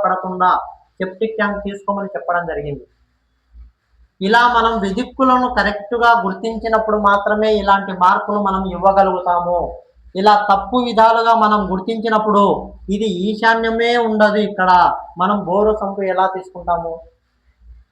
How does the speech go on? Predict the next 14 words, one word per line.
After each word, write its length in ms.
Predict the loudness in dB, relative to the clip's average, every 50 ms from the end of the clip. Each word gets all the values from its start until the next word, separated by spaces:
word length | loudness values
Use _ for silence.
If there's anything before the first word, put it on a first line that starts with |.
| _ _ _ _ _ _ _ _ _ _ _ _ _ -20 -20 -20 -20 -20 -20 -12 -10
ఉత్తర 300 | -10 -6 0 2 2 4
మధ్యస్థానం 720 | 4 2 2 2 2 2 0 2 4 4 4 4 2 2
అనుకున్నది 460 | 2 0 0 -2 -2 -2 0 0 0
కాస్త 340 | 2 2 2 2 2 0 -2
ఎక్కడికి 420 | -4 -4 -2 -2 -2 -2 -2 0 0
వెళ్ళిపోయి 520 | -2 0 0 -2 -2 -2 -2 -4 -4 -4
ఉంటుంది? 460 | -6 -6 -6 -6 -8 -8 -12 -14 -16 -20 -20 _ _ _ _ -8
మీరు 120 | -6 -6
చాలా 480 | -6 -4 0 2 4 4 4 4 4 4
జాగ్రత్తగా 580 | 2 4 4 2 0 0 0 0 0 0 -2
గమనించండి. 480 | -2 -2 -6 -6 -8 -10 -10 -10 -12 -14 -16 _ _ _ _ _ _ -20 -20 -20 -20 -20 -20 -20 -20 -20 _ _ -20 -20 _ _ _ _
ఇది 160 | -4 -2 -2 -4 -4
పూర్తి 500 | -4 -4 0 2 2 2 2 0 -2 -2
విదిక్కులకు 680 | -2 -2 -4 -4 -6 -4 -4 0 0 0 0 0 -2